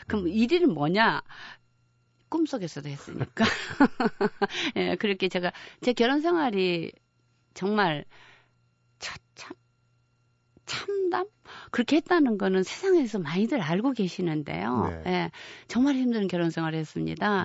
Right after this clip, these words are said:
Speaker 2: 음.
Speaker 1: 예, 뭐, 어, 애가 셋인데요.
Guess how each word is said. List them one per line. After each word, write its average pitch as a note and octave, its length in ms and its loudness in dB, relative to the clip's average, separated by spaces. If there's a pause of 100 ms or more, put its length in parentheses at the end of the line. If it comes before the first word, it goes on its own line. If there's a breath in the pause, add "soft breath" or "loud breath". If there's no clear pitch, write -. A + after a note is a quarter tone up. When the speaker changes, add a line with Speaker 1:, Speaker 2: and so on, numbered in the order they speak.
Speaker 2:
음. - 60 -8
Speaker 1:
예, D3+ 520 -2
뭐, D3 420 -4 (720 loud breath)
어, C#3 640 -4 (340)
애가 G3 260 2
셋인데요. D3+ 800 0